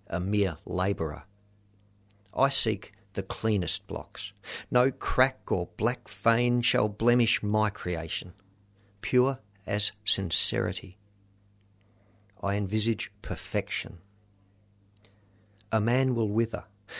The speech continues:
not so his likeness in stone, a fleeting expression immobile. A flash of anger, an instant of doubt, a smile of recognition the observer a hundred years from now is compelled to return.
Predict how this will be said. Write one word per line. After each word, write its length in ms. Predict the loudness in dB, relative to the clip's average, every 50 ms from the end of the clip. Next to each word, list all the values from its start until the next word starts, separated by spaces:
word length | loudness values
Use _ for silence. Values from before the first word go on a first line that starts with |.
| -10 -2 2
not 180 | 2 2 4 4
so 220 | 6 6 8 6
his 220 | 6 4 2 2
likeness 440 | 0 -2 -2 -4 -4 -4 -2 -2 0 0
in 120 | 2 2
stone, 500 | 0 0 2 2 2 2 0 0 -4 -6 -10 -14 -12 -8
a 60 | -8 -8
fleeting 600 | -8 -6 -2 2 2 2 2 2 0 0 0 0 -4 -6
expression 720 | -8 -2 0 0 0 2 2 2 2 2 0 -2 -2 -4 -4 -4
immobile. 840 | -2 -2 0 0 -2 0 2 2 4 2 2 0 -4 -6 -6 -10 -14 -20 _ _ _ _ _ _ _ _ _ -20 -20 -20 -20 _ _ _ _ -10
A 60 | -10
flash 360 | -10 -6 -2 -2 -2 0 0
of 140 | 0 0 0
anger, 320 | 0 0 0 -2 -2 -4 -6 -12 _ _ _ _ _ _ _ _ _ -20 -16 _ -6
an 140 | -6 -4 -2 0
instant 380 | 0 2 2 2 0 -2 -6 -8
of 140 | -10 -6
doubt, 340 | -2 0 0 0 -2 -6 -10 -16 _ _ _ _ -16 -14 -14 -14 -6 0
a 80 | 4 4
smile 500 | 6 6 4 4 6 6 8 8 8 6
of 140 | 6 4 4
recognition 600 | 2 2 4 2 0 2 0 0 2 2 2 2
the 140 | 2 0 0
observer 480 | 0 0 2 4 6 6 4 4 2 0
a 60 | 0
hundred 680 | 0 0 2 4 4 4 4 2 2 0 0 0 2
years 260 | 4 6 6 6 6
from 220 | 4 0 0 0 2
now 260 | 2 2 4 4 2
is 140 | 2 2 0
compelled 600 | -4 -6 -8 -8 _ -4 2 4 4 4 2 2
to 100 | -2 -2
return. 480 | -2 -2 -2 -2 -2 -2 -2 -2 -4 -8